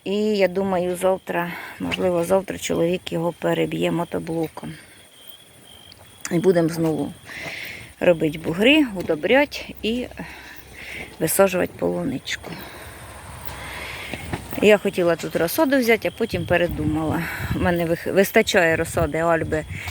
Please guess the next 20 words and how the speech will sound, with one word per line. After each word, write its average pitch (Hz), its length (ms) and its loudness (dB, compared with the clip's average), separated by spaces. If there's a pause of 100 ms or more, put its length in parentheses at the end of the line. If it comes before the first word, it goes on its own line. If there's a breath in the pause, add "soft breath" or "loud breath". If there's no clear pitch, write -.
(180 loud breath)
і 180 160 2
в 156 160 -8
першій 220 360 4
теплиці, 269 560 0
де 254 220 4
в 247 40 -2
мене 247 280 0
першогодка. 240 920 2 (440 loud breath)
Ну 403 120 -2
і 285 40 6
першорічка, 247 720 4
вона 196 280 2
ж 180 140 -2
є 190 100 4 (120)
першорічка. 170 760 0
На 180 120 0
першорічці 240 680 2
завжди 180 540 0 (720 loud breath)
вуз 190 400 0
багато. 156 800 2